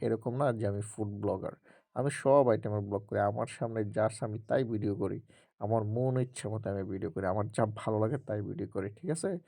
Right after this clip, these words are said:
জানি না আপনাদের কাছে কেমন লাগে। যদি ভালো লাগে তাহলে লাইক করবেন, সাবস্ক্রাইব করবেন। তো বন্ধুরা, অনেকক্ষণ হয়ে গেল আমরা রেস্টুরেন্টে খাওয়া দাওয়া শেষ করলাম।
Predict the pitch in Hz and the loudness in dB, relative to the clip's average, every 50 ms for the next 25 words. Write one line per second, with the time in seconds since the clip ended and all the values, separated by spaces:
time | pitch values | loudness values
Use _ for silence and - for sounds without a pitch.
0 | - - - - _ _ - 127 139 151 151 151 147 143 135 - - 131 123 113 | -16 -20 -20 -20 _ _ -4 2 2 2 4 2 0 0 -2 -2 -2 -2 0 0
1 | 117 117 - 120 107 - 117 113 110 104 104 104 104 104 107 127 - - - 107 | 0 -2 -2 -4 -2 -2 -2 0 0 0 0 0 0 0 -2 -4 -8 -4 -4 -2
2 | 104 107 104 104 - - 107 104 104 107 104 104 101 101 - 110 107 104 104 104 | 0 0 -2 -2 -2 -2 -2 0 0 0 0 -2 0 0 0 0 2 0 0 2
3 | 101 104 104 - - 104 101 104 104 107 - 107 107 - - - 101 - - - | 0 0 -2 -4 -6 -6 -4 -4 -4 -4 -4 -6 -6 -4 -4 -6 -6 -6 -4 -6
4 | 104 98 104 104 - - - - - - - _ _ 120 113 117 117 107 113 113 | -4 -2 -2 -4 -4 -6 -10 -16 -20 -20 -20 _ _ 2 4 4 4 4 4 4
5 | 113 110 113 110 113 - - 117 120 127 117 110 107 110 107 110 107 107 110 107 | 4 4 4 2 -2 -4 -4 -6 -4 -2 -2 0 0 2 2 2 2 2 2 2
6 | 110 107 - - 107 110 113 107 - - - 120 110 107 110 110 113 - - 123 | 2 0 -2 -6 -6 -4 -4 -6 -6 -6 -6 -4 -2 -2 -2 -2 -2 -4 -8 -8
7 | - - - 113 110 104 110 | -8 -4 0 2 4 4 4